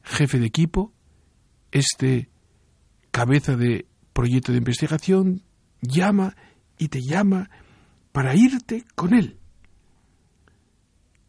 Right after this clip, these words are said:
San Ignacio dice del rey temporal, y él llama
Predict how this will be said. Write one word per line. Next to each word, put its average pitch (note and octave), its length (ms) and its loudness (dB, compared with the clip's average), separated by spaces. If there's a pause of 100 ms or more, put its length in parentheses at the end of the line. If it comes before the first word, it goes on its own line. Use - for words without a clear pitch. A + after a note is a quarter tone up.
(280)
San C#3+ 160 0
Ignacio F#3+ 280 4
dice F#3+ 280 0
del D#3+ 180 2
rey E3+ 140 2
temporal, C3+ 440 -2
y F3 100 2
él A3+ 120 4
llama A#3 420 0